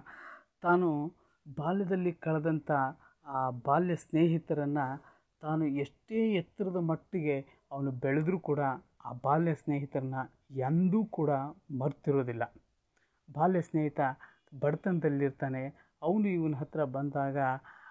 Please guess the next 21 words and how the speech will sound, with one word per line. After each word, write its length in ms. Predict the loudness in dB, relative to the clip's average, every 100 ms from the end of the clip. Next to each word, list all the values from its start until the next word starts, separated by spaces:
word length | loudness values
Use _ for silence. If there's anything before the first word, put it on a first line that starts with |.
| -12 0
ಇವನಿಗೆ 340 | 2 4 4
ಗೊತ್ತಿರುತ್ತೆ 840 | 4 2 2 0 0 -2 -4 -6 -14 _ _ _
ತನ್ನ 180 | -4 -2
ಸ್ನೇಹಿತ 480 | 0 2 2 2 0 0 -2 -10 _ -6
ತನ್ನ 180 | -4 -4
ಹತ್ರ 260 | -2 -2
ಬಂದಿರೋದು, 640 | 0 0 2 0 2 0 -2 -12 _ _
ತನ್ನಗೆ 300 | 0 0 2
ಒಂದು 300 | 0 0 -2
ಸಹಾಯವನ್ನು 680 | -4 -4 0 0 0 0 -4
ಕೇಳ್ಕೊಂಡು 520 | -2 -2 0 -2 -2
ಬಂದಿದ್ದಾನೆ 520 | -2 0 2 2 2
ಅನ್ನೋದು 380 | 0 0 0 -2 -4 -18 _ -12 -2
ಶ್ರೀಕೃಷ್ಣನಿಗೆ 800 | 0 0 -2 2 2 2 0
ಗೊತ್ತಾಗುತ್ತೆ. 760 | 0 -2 0 0 -2 -4 -8 -8 _ _ -18 -2
ಆಗ 220 | 0 2 2 0 -6 -20 -8 -4
ಮರೀದೆ 720 | 2 4 4 4 4 2 0 _ -8
ಅವನ 180 | -2 0
ಜೊತೆ 380 | 0 0 -2 -4 _
ಮೊದಲಿನ 540 | -2 0 2 2 2 -2
ಹಾಗೆ 600 | -4 -8 -4 -2 -2 -4